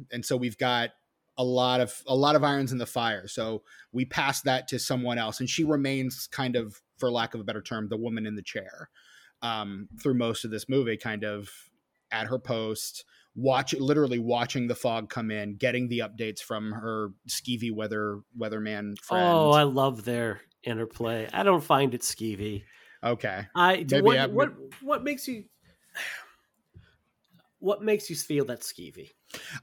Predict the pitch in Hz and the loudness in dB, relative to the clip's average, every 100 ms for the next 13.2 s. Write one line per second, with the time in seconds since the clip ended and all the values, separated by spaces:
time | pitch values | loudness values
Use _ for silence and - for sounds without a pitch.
0 | 185 196 147 110 107 147 180 - 156 151 | 2 6 6 4 2 0 0 -2 2 4
1 | 143 - - _ 135 156 151 143 139 123 | 4 -4 -20 _ -8 -6 -2 2 4 2
2 | 123 123 110 - 127 120 113 123 117 107 | 2 0 0 -2 -2 -2 -6 -4 -4 -4
3 | 98 - _ _ _ _ _ _ _ _ | -12 -20 _ _ _ _ _ _ _ _
4 | _ _ - - 147 - 165 214 196 170 | _ _ -16 -4 -2 2 2 4 2 2
5 | 170 170 _ - _ _ _ - 147 165 | 2 0 _ -20 _ _ _ -2 0 4
6 | 180 151 143 135 117 123 113 98 - 98 | 2 4 4 6 4 2 2 -4 -12 -12
7 | 87 82 _ _ - 120 127 123 160 143 | -12 -12 _ _ -10 -2 0 2 4 6
8 | 151 131 117 123 117 107 95 101 _ _ | 6 6 2 -2 -4 -8 -10 -12 _ _
9 | - - - - 131 120 110 107 101 - | -20 -20 -16 0 2 4 0 -4 -8 -10
10 | - 147 135 - 151 170 156 151 156 151 | 2 6 6 4 2 4 4 4 2 4
11 | 170 147 135 123 156 139 123 127 120 107 | 4 4 2 2 2 2 2 2 0 0
12 | 120 110 110 - 117 110 104 107 - 117 | 0 -2 -6 -4 -2 -2 -4 -8 -6 -4
13 | 107 104 | -2 -4